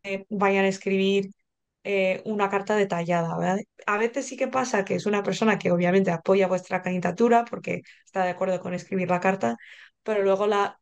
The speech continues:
carta que se escribe no es muy detallada,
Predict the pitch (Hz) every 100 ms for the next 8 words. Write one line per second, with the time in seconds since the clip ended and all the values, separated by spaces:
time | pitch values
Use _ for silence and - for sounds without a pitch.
0 | - 220 208 214 202 190 202 190 - 208
1 | 196 - 202 220 - _ _ _ - 214
2 | 202 202 208 202 190 208 196 180 180 180
3 | 240 247 226 220 220